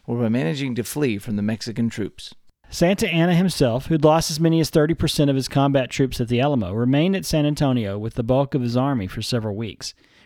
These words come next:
Speaker 2: regrouping and awaiting reinforcements. He dispatched some of his forces to Gonzales and to Bastrop to pursue Houston's army, and he also sent reinforcements to Urea at Goliad. Finally, on March twenty-ninth, he left San Antonio to continue his march through Texas.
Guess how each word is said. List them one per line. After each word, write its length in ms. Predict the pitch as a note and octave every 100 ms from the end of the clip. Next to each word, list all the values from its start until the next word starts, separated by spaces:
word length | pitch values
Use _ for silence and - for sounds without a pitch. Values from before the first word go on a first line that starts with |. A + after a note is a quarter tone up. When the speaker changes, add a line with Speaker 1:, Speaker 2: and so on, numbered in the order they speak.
| _ D3
Speaker 2:
regrouping 640 | D3 C3 C#3+ - E3 D#3+
and 100 | D3
awaiting 360 | A#2+ A#2 A2+ A2
reinforcements. 760 | G#2 G2 - G2+ - - - - _ _ _ -
He 120 | C#3+
dispatched 500 | F#3+ - F3+ D#3+ -
some 140 | F3
of 100 | F3
his 160 | D3+ -
forces 400 | D3 C#3+ - B2+
to 140 | B2
Gonzales 640 | B2+ A#2+ A#2+ B2 D3 - C#3+
and 80 |
to 60 | B2
Bastrop 600 | C3 D3+ - A2+ F#2+ - - - - _
to 140 | E3
pursue 340 | E3+ D#3 G3 F#3+
Houston's 460 | D#3 D#3 C#3+ A#2+
army, 400 | C#3 D3 G2+ C3+ - _ -
and 60 | G3
he 20 |
also 240 | A3 G#3
sent 300 | F3 F#3 F3
reinforcements 640 | D#3+ D3+ D#3+ D3+ - C#3+ -
to 160 | -
Urea 440 | B2+ B2+ C#3 D3+ A2+
at 100 | F#2
Goliad. 500 | B2+ C3 F#2 C2 - _ _ _ _ _
Finally, 400 | - C#3 D#3+ F3+
on 80 | D3+
March 260 | C#3 D3+ -
twenty-ninth, 560 | F3 F#3+ C3+ G#2 A2+
he 180 | - C#3
left 220 | C3+ E3
San 180 | - F3
Antonio 480 | D#3 C#3+ A#2+ G#2+ A2
to 160 | -
continue 380 | A#2+ A#2+ D3+ D#3+
his 160 | C3+ A#2
march 300 | A#2 A2 -
through 140 | A#2
Texas. 500 | - F#2+ - - -